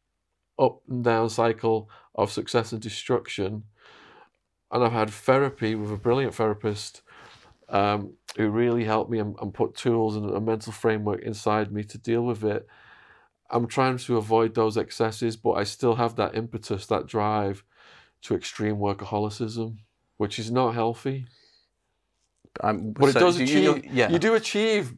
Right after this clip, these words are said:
Speaker 1: great things and big things.
Speaker 2: 'Cause arguably you wouldn't even be, uh, not that us interviewing is,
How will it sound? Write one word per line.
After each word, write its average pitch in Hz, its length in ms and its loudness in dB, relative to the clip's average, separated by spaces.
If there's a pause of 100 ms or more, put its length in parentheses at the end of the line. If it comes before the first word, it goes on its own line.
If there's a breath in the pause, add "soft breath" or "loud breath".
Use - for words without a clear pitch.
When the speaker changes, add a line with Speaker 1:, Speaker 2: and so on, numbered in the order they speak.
(140)
Speaker 1:
great 151 320 4
things 123 420 0
and 107 120 -4
big 120 180 2
things. 104 640 -4 (240 loud breath)
Speaker 2:
'Cause 131 100 0
arguably 123 360 2
you 101 100 -2
wouldn't 104 280 -4
even 101 200 -2
be, 92 360 -2 (800 soft breath)
uh, 71 320 -2
not 101 240 -6
that - 180 -6 (140)
us - 220 -2
interviewing 98 400 -4
is, 90 120 -4